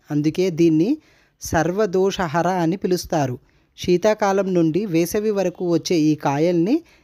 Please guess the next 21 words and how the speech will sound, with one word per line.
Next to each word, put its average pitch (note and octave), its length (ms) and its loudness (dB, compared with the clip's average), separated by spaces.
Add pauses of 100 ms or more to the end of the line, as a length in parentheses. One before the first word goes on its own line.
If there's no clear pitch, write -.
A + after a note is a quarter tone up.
(120)
ఎండబెట్టి F#3+ 600 0
నిల్వ E3+ 380 0
చేసుకొని F3+ 600 -2
ఏడాది F#3 460 2
పొడవునా E3+ 440 -2
వాడతారు. D3+ 580 -4 (440)
కొందరు D#3+ 460 2 (600)
పంచదార F#3+ 440 0
పాకంలో F3 720 -2 (120)
మురబ్బా E3 480 0
రూపంలో F3+ 520 -4
నిల్వ E3+ 380 -2
చేసుకొని G3+ 380 -4
తింటారు. D3 500 -2 (440)
నిల్వ F3 300 4
పచ్చడి G#3 440 -2
రూపంలో F#3 500 -2
వాడుకున్న D#3+ 560 0
ఉసిరి F#3+ 540 -4
అద్భుత D3 380 -2
ఔషధమే. D3+ 880 0